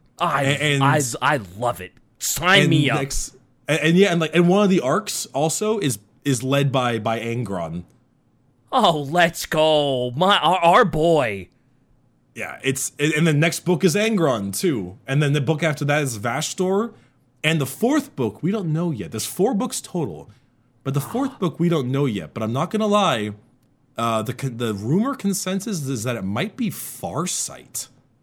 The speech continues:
Speaker 1: Oh. Okay.
Speaker 2: Yeah.
Speaker 1: Okay,
Speaker 2: Maybe, maybe
Speaker 1: okay.
Speaker 2: our, maybe our, our sudden heroes might be, uh, the quiet ones.
Speaker 1: Mm. So Abaddon is the only book that's come out,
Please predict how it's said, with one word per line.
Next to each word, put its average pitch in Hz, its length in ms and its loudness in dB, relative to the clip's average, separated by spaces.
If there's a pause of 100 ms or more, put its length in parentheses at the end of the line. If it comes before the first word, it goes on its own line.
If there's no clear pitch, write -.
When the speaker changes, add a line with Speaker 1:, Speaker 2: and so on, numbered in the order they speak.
(960)
Speaker 1:
Oh. 85 480 -4 (1000)
Okay. 196 540 0
Speaker 2:
Yeah. - 200 -12 (460)
Speaker 1:
Okay, 127 220 -2
Speaker 2:
Maybe, 190 120 2 (200)
maybe - 0 - (140)
Speaker 1:
okay. 175 60 2
Speaker 2:
our, 151 200 2
maybe 160 300 0
our, 143 220 0
our 113 380 -4 (100)
sudden 170 360 -4
heroes 101 680 -6
might 104 220 -6
be, 101 180 -4
uh, 90 400 -6 (280)
the - 80 -20
quiet 151 440 -6
ones. 82 540 -8 (460)
Speaker 1:
Mm. 165 520 -6 (200)
So 175 240 -2
Abaddon 262 400 2
is 208 140 -2
the - 180 -8
only 185 260 2
book 170 240 0
that's - 160 -8
come 139 220 -6
out, 101 200 -6